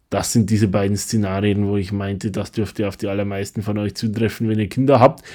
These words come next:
die nicht mehr zur Grundschule gehen. Ein weiterer Punkt,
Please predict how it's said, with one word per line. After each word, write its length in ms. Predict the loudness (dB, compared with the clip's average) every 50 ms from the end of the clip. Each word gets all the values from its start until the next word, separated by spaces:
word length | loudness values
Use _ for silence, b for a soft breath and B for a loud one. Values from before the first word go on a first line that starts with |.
| B B B B _
die 200 | 8 10 12 12
nicht 400 | 12 12 10 10 8 4 0 4
mehr 240 | 6 8 8 8 8
zur 200 | 8 8 8 8
Grundschule 680 | 8 8 8 8 8 8 6 6 6 8 10 10 8 8
gehen. 520 | 8 8 8 10 10 10 8 6 6 2 B B B B B B B B
Ein 160 | 6 8 10
weiterer 400 | 10 10 10 10 10 10 10 8
Punkt, 380 | 8 6 4 4 4 4 2